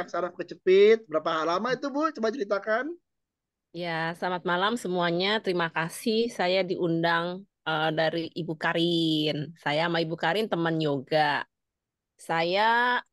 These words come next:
Speaker 2: eh, mau bercerita sedikit perkenalan saya dengan, eh, produk ini, kenapa, eh, saya akhirnya menjalankan juga ya. Karena produk ini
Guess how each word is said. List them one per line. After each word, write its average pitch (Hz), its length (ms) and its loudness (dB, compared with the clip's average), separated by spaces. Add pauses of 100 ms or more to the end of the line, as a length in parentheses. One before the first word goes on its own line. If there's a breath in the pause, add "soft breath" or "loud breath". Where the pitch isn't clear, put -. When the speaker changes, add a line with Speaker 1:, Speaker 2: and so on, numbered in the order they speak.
Speaker 2:
eh, 202 160 4
mau 190 240 4
bercerita 190 480 -2
sedikit 185 580 -6
perkenalan 180 640 0
saya 180 480 2
dengan, 170 880 0
eh, 156 320 -8
produk 156 320 0
ini, 202 160 2
kenapa, 202 720 2 (240)
eh, 151 640 0
saya 175 560 0
akhirnya 180 720 -2 (160)
menjalankan 156 480 -2
juga 151 400 0
ya. 147 240 -4 (560)
Karena 233 480 4 (240)
produk 170 320 0
ini 220 720 -2